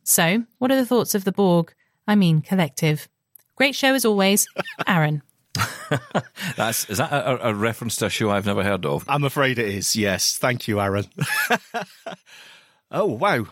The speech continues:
Speaker 3: Um, well, it's interesting because I've had this discussion.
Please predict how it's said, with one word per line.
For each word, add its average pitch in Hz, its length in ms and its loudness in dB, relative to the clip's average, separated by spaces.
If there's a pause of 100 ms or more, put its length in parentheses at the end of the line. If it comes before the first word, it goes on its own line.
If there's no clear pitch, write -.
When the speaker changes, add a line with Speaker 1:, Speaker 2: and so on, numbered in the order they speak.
Speaker 3:
Um, 190 480 2 (1000)
well, 226 100 -2
it's - 180 0
interesting 127 540 -2
because 101 260 -2
I've 147 120 -2
had 165 160 -2
this 110 180 0
discussion. 104 720 -4